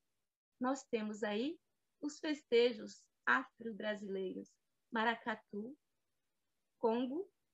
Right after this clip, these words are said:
jongo, trevo e, frevo e tantos outros.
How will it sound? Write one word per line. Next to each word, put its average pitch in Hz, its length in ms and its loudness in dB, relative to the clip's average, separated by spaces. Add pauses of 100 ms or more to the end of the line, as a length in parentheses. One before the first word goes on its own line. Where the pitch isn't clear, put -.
(120)
jongo, 240 840 6 (920)
trevo 269 640 6 (400)
e, 320 220 4 (300)
frevo 311 360 6
e 370 140 4
tantos 349 680 4
outros. 226 640 2